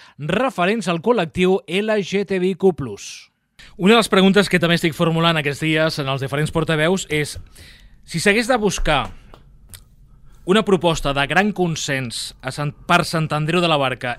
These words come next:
i que assumessin tots els partits polítics, quina creu que seria aquesta proposta? Proposta de consens on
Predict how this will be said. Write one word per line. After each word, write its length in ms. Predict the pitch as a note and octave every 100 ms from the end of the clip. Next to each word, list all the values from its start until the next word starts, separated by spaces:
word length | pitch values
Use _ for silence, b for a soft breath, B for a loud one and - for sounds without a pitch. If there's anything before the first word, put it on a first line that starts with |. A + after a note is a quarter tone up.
| -
i 140 | E3+
que 140 | G3+ F3+
assumessin 640 | - F3 D#3 - A#2 B2
tots 240 | - F#3 F#3
els 140 | D3
partits 400 | D3+ C#3 C#3 -
polítics, 540 | C#3 D#3+ E3+ B3 - b b b b -
quina 220 | G3+ F#3+
creu 220 | E3 E3 D#3+
que 80 |
seria 220 | D3 C#3+ C#3
aquesta 240 | C3+ - A#2+
proposta? 420 | A2+ A2 A2 A#2
Proposta 320 | C3+ D#3+ -
de 80 | -
consens 460 | D3 C#3+ G#3+ B3 - b b b -
on 160 | C3+